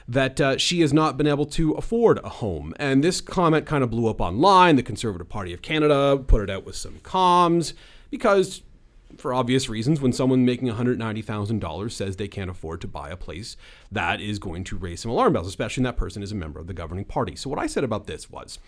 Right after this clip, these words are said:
this is something that, no matter what the explanation of it is,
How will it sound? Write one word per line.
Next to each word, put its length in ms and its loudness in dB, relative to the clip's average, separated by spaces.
this 520 4
is 400 4
something 480 4
that, 240 -2
no 120 2
matter 260 6
what 260 4
the 140 4
explanation 580 0
of 120 0
it 60 2
is, 260 0